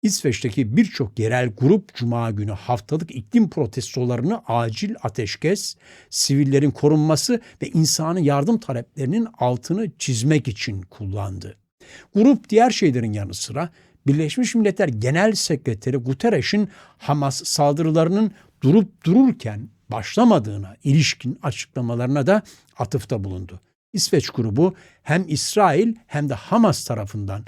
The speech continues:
sivillere karşı işlenen tüm savaş suçlarını ve şiddeti kınıyoruz açıklaması yaptı.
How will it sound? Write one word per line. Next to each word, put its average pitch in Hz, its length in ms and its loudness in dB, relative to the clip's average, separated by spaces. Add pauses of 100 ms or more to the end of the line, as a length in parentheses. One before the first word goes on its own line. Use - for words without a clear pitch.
(260)
sivillere 156 840 2
karşı 127 500 -6
işlenen 123 580 -4 (100)
tüm 233 280 2
savaş 147 540 0
suçlarını 127 840 -6 (300)
ve 131 120 0
şiddeti - 760 -2 (320)
kınıyoruz 170 880 6
açıklaması 95 680 -10
yaptı. - 320 -20